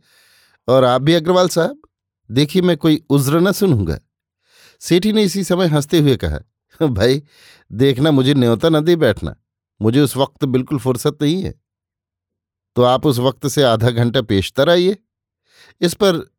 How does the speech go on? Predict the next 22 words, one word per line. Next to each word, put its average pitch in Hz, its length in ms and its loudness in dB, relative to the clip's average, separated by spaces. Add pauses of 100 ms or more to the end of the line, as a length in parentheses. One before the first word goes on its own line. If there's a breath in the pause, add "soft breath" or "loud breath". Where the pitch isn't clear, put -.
(140)
एक 143 220 -2
फरमाइशी 143 500 0
कहकाहा 127 540 -2
पड़ा। 92 280 -2 (800)
खाना 113 340 2
आरंभ 127 240 2
हुआ। 135 160 0 (640 soft breath)
जुगनू 185 300 0
चुपचाप 180 420 -2
खा 95 160 -2
रहा 82 220 -2
था। - 280 -12 (280)
उसे 135 220 2
एक 135 100 -4
सूत्र 147 320 -2
मिल 127 180 0
गया 139 200 0
था। - 280 -12 (580)
उसकी 135 260 -2
जात 117 360 0
कायस्थ 113 540 0
है, - 60 -10